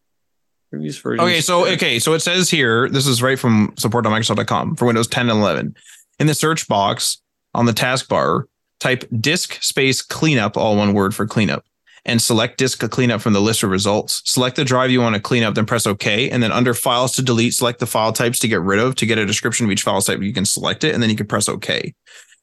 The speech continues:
Speaker 2: And if you want to s-, free up more space, you can also delete system files. And then you do that same thing in disk cleanup,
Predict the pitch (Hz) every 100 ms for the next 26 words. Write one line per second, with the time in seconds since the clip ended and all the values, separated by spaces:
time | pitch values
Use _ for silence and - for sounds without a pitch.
0 | _ _ 127 127 127 135 143 135 123 -
1 | - - 147 135 117 120 156 - 131 113
2 | 113 123 127 123 127 120 117 110 - 165
3 | 151 120 104 92 85 113 117 - 113 101
4 | 90 - 120 127 120 117 127 123 131 110
5 | 107 110 110 - 143 117 95 -